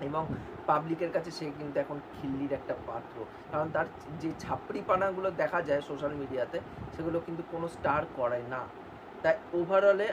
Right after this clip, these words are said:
আমি বলবো, এটা খুবই একটা নিন্দনীয় ব্যাপার। আমার এই বিষয়টা খুবই বাজে লেগেছে যে একটা সিনেমা ব-, ব-, টাকা লগ্নি করে ফেলেছে, তারপর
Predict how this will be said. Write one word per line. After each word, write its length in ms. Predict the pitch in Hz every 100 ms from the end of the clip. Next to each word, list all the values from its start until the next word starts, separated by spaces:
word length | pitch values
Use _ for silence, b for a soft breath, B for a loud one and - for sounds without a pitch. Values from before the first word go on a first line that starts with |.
| -
আমি 220 | 156 165 175
বলবো, 220 | 175 175
এটা 200 | 196 180
খুবই 280 | 170 - 185
একটা 200 | 185 196
নিন্দনীয় 580 | 170 147 151 160 160 170
ব্যাপার। 300 | 156 151 165
আমার 260 | 143 147 147
এই 140 | 151 143
বিষয়টা 400 | 139 143 143 151
খুবই 360 | - 156 170 170 - -
বাজে 260 | 131 131
লেগেছে 360 | 151 147 160 151
যে 180 | 143 151 - B B -
একটা 380 | 143 - 170 160 156
সিনেমা 500 | - 160 165 170 180
ব-, 240 | 160 160 139 -
ব-, 60 | 143
টাকা 280 | 139 139 190
লগ্নি 340 | 196 190 220 196
করে 220 | 202 185
ফেলেছে, 320 | 185 175 180 175
তারপর 360 | 147 156 180